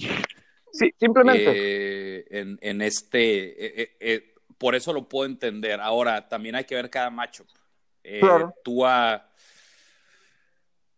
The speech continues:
Speaker 2: pues, tiene el matchup de Rams, que es complicado.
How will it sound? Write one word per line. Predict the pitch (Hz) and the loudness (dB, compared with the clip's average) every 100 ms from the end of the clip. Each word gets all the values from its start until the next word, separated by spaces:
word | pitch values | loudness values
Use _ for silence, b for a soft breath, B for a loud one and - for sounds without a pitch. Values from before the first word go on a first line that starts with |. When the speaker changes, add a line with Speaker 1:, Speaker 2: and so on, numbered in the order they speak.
| _ _ _ | _ _ _
Speaker 2:
pues, | 143 - | -10 -2
tiene | 156 147 | 0 0
el | 151 | 0
matchup | 147 143 156 127 | -2 -2 -6 -4
de | 117 | -2
Rams, | 127 147 143 - | 2 0 -2 -12
que | |
es | 127 | -14
complicado. | - 107 104 104 131 131 135 | -14 -14 -14 -4 -2 -2 -6